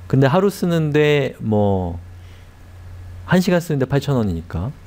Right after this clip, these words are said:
뭐 열 시간 쓴다고 그러면 팔만 원이죠. 그럼 팔만 원을 지불할 가치가 있나요, 없나요? 저는 있을 거라고 생각하거든요. 예.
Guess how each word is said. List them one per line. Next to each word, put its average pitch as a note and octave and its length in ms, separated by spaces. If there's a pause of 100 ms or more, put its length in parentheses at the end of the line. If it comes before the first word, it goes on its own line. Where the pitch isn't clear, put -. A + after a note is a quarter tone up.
(260)
뭐 G2 120
열 G2 80
시간 D3+ 220
쓴다고 B2 320
그러면 G2+ 220
팔만 E3+ 320
원이죠. F#2 340 (640)
그럼 C3+ 180
팔만 F#3 340
원을 D#3 360
지불할 B2+ 500
가치가 - 360
있나요, G#2 360
없나요? E2 320 (920)
저는 D3 180
있을 B2 260
거라고 G#2+ 300
생각하거든요. G#2 600 (580)
예. D2+ 200